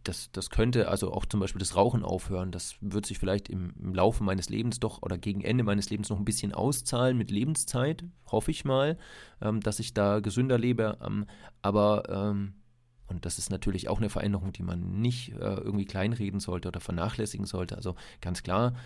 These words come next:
da bin ich sehr dankbar für und da werde ich wahrscheinlich auch, je älter ich werde, immer dankbarer für werden. Aber,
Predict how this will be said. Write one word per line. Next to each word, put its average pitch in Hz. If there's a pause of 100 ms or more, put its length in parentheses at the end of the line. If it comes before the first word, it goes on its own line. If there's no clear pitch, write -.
(120)
da -
bin -
ich -
sehr 95
dankbar 101
für 101
und 90
da 82
werde 87
ich -
wahrscheinlich 90
auch, 80
je 92
älter 101
ich 92
werde, 95
immer 90
dankbarer 107
für 90
werden. 123
Aber, 143